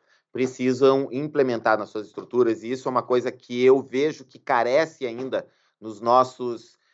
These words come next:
eu não sei exatamente o número, mas o último que eu tinha na cabeça são cem mil escritórios de advocacia,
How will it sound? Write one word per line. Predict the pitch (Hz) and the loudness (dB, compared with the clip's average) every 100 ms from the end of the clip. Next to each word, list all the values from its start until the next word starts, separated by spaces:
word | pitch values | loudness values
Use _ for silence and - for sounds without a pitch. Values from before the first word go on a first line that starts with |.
| _ | _
eu | 107 147 | -12 -10
não | 139 | -6
sei | 143 147 | -4 -2
exatamente | 123 120 117 127 123 | -2 -2 -4 -6 -12
o | 107 | -10
número, | 110 139 131 107 | -6 -4 -4 -2
mas | 107 104 | 0 0
o | 110 | 0
último | 135 147 135 123 | 0 -2 -6 -6
que | |
eu | 117 | -4
tinha | 127 | 0
na | 117 | 0
cabeça | 113 117 131 | 0 0 0
são | 131 | -2
cem | 120 143 151 | 2 0 2
mil | 131 147 | 0 0
escritórios | 143 107 117 110 | -2 -2 0 0
de | 107 | -4
advocacia, | 104 104 90 - 110 120 90 | -10 -8 -8 -10 -8 -6 -6